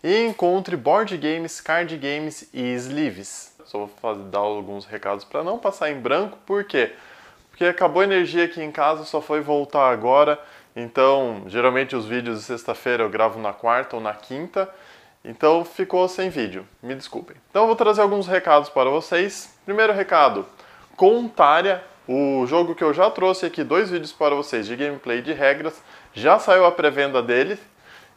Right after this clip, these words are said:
É, ele tá lindo, vou colocar a imagem aqui pra vocês verem como que ficou a impressão final dele. Ficou maravilhoso o jogo. Muita gente pede um jogo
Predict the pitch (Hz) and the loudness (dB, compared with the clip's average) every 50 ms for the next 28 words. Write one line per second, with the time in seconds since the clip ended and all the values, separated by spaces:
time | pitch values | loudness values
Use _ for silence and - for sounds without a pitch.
0 | _ _ - 131 139 139 117 - 113 127 135 135 - 185 190 214 185 147 135 143 | _ _ 2 4 4 4 4 2 2 0 0 0 4 4 4 4 2 0 -4 -4
1 | 175 190 185 151 143 135 - 151 139 135 151 139 139 135 131 127 127 127 131 117 | -4 -4 -2 -2 -2 0 0 0 0 0 0 0 2 4 4 4 4 2 -2 -8
2 | - 127 - - 120 123 123 - 131 123 117 110 - 127 131 127 113 113 110 - | -8 -8 -4 -2 -4 -4 -4 -4 -6 -6 -6 -4 -2 -2 0 0 -2 -4 -6 -6
3 | 160 165 170 165 - - - 151 139 135 - 131 131 131 - - 131 123 123 - | -6 -6 -6 -8 -10 -6 -4 -4 -4 -4 -4 -4 -6 -6 -4 -4 -6 -6 -6 -6
4 | - 196 190 165 156 160 170 156 120 123 127 143 151 170 175 - - - - _ | -8 -4 0 0 2 2 0 0 0 0 0 0 0 -4 -6 -10 -12 -20 -20 _
5 | _ _ - 156 160 165 156 160 185 202 196 175 170 175 170 156 147 127 113 117 | _ _ -4 0 2 4 6 6 6 6 4 2 0 0 0 0 -2 -4 -2 2
6 | 127 151 170 175 190 - - - - - - - _ 143 185 220 220 202 185 196 | 2 2 2 2 -2 -6 -10 -18 -20 -20 -20 -14 _ -4 -2 2 2 2 2 2
7 | 190 185 - - - 185 170 160 151 135 113 123 127 131 127 104 104 127 165 185 | 0 -4 -4 -2 2 4 4 6 4 4 2 -2 -4 -4 -6 -8 -6 0 2 2
8 | 226 208 208 202 - - | 2 2 2 -2 -4 -4